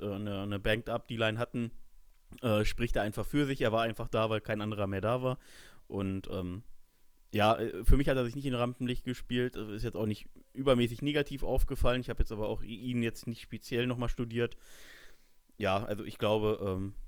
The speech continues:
das ist so wie bei dem Satz mit der Kunst, äh, ist das Kunst oder kann das weg? Ähm, ohne das jetzt böse zu meinen, er ist ja trotzdem noch ein Mensch und alles,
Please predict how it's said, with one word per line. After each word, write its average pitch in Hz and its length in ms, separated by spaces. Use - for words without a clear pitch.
das 113 140
ist 123 100
so 123 280
wie 123 100
bei 117 120
dem 113 160
Satz 117 200
mit 117 100
der 113 80
Kunst, 139 480
äh, 117 260
ist - 540
das 113 120
Kunst 139 240
oder 110 140
kann 110 160
das 110 160
weg? - 360
Ähm, 120 360
ohne 120 160
das 107 60
jetzt 113 160
böse 127 220
zu 127 140
meinen, 113 340
er 107 140
ist 110 60
ja 113 160
trotzdem 117 300
noch 104 120
ein 107 40
Mensch 120 200
und 113 80
alles, 107 340